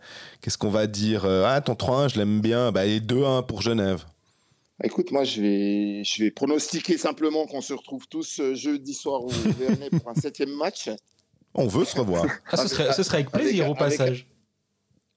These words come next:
Speaker 2: avec un vilain blanchissage de Seteri, euh, pour terminer, peut-être. Non,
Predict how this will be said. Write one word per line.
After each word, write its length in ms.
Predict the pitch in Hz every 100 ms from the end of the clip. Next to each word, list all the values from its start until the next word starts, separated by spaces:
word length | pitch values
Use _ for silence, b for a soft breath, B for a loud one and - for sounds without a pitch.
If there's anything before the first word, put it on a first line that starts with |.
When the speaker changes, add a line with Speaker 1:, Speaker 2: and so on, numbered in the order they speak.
| -
Speaker 2:
avec 280 | 117 120 -
un 160 | 190
vilain 220 | 147 147 151
blanchissage 880 | 147 143 - 160 - 143 139 120
de 260 | 123 120 120
Seteri, 680 | 117 143 143 135 131 139 135
euh, 300 | 113 113 113 113 _ _
pour 140 | - 104
terminer, 460 | 143 131 143 170 -
peut-être. 480 | 135 143 - - - B B B B
Non, 220 | 117 135